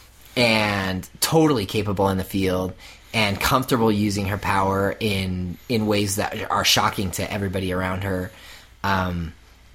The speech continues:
and I just, I think it's, it, I, I think it says something interesting about the memory, and especially the memory of pain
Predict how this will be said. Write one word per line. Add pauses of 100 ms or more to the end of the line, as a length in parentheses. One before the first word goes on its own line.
(120)
and
I
just,
I
think
it's,
it,
I,
I
think
it
says
something
interesting
about (220)
the
memory, (480)
and
especially
the
memory
of
pain